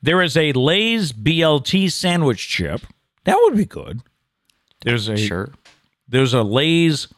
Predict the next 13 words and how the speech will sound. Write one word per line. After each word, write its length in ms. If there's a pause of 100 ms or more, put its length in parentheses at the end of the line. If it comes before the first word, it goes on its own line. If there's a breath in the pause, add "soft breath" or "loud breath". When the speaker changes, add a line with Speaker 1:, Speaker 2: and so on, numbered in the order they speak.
(140)
Speaker 1:
wavy 720
Cuban 600
sandwich. 680 (260)
I 80
like 240
a 80
Cuban. 540 (640)
There's 440
baked 480 (140)
Lay's 520
buffalo 680
chicken 520
sandwich 760